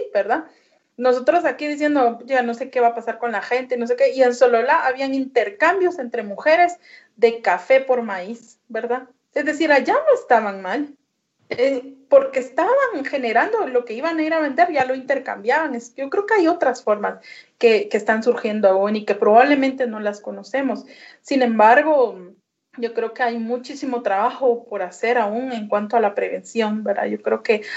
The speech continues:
ahí es en donde podría ser nuestro enfoque colectivo, ¿verdad? Cómo prevenir que las niñas sufran algún tipo de vulnerabilidad. Y esto implica también la sensibilización a las familias, ¿verdad? Y,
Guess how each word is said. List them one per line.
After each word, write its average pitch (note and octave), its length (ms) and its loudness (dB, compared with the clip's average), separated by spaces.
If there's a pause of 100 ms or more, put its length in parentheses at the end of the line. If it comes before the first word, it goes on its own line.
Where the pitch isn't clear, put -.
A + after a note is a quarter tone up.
(160)
ahí G#3+ 220 8
es B3 100 4
en C4 140 4
donde G3+ 200 -4
podría G3+ 460 -2
ser A3+ 320 -4
nuestro G#3 400 -8
enfoque A#3 560 2
colectivo, G#3+ 720 -6 (360)
¿verdad? G3 280 2
Cómo B3 340 4
prevenir B3 720 0
que A#3 100 -10
las G3 220 -6
niñas A#3 580 -8 (180)
sufran A#3+ 420 0
algún G3 260 -6
tipo G#3 260 -4
de G3+ 120 2
vulnerabilidad. G3 880 -2 (260)
Y A#3+ 120 6
esto C4+ 260 6
implica B3+ 480 -2
también B3 580 -4 (140)
la G#3 220 -4
sensibilización G#3 880 -4
a B3 80 2
las G3+ 180 -2
familias, A3+ 540 2
¿verdad? A3+ 360 -2 (520)
Y, A3+ 420 2